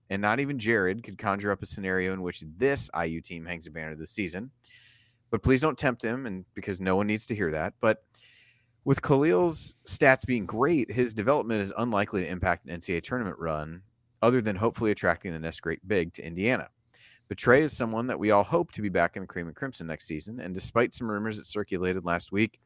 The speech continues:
Trey being a Hoosier next season remains the most likely outcome, regardless of who the coach is. And while no one would feel comfortable entering a season with Trey Galloway penciled in as a starting point guard,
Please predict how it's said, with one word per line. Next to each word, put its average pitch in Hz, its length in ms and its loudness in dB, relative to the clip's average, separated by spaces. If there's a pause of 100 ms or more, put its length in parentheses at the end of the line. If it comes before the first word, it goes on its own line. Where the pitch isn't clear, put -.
(440)
Trey 151 220 6
being 143 180 0
a 123 60 -2
Hoosier 113 260 0
next 101 220 -2
season 98 240 -2
remains 95 380 -2
the 98 60 -6
most 90 240 -4
likely 117 380 0
outcome, 82 420 -4
regardless 90 600 4
of - 160 -6
who 87 120 -6
the 82 80 -12
coach - 280 -2
is. - 240 -14 (840)
And 110 80 4
while 123 120 10
no 135 180 8
one 170 140 6
would 151 100 0
feel 151 140 2
comfortable 123 520 2
entering 120 320 0
a - 20 -4
season 113 320 -2
with 110 100 -6
Trey 113 440 4
Galloway 92 400 4
penciled 120 400 -2
in 104 120 0
as 101 120 -6
a 104 40 -6
starting 95 300 -2
point 147 240 -6
guard, 87 340 0